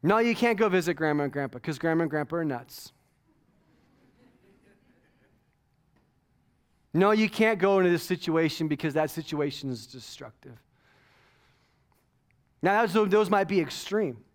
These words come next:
But some of you have been called to raise your children very differently than you were raised. And that's God's called you to, to name your child and give them an identity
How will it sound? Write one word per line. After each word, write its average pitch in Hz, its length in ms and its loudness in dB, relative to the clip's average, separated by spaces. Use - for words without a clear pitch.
But 175 100 2
some 233 260 2
of 277 100 4
you 233 120 4
have 220 100 2
been 214 120 2
called 196 260 2
to 190 100 2
raise 196 360 4
your 214 100 0
children 220 340 2
very 220 200 4
differently 214 320 0
than 190 140 2
you 196 120 2
were 190 80 4
raised. 180 480 -2
And 165 120 2
that's 190 180 2
God's 202 440 2
called 233 460 2
you 180 260 -2
to, 196 240 0
to 202 160 2
name 220 680 4
your 240 160 4
child 226 480 2
and 190 260 2
give 240 220 2
them 262 160 4
an 262 80 4
identity 220 540 4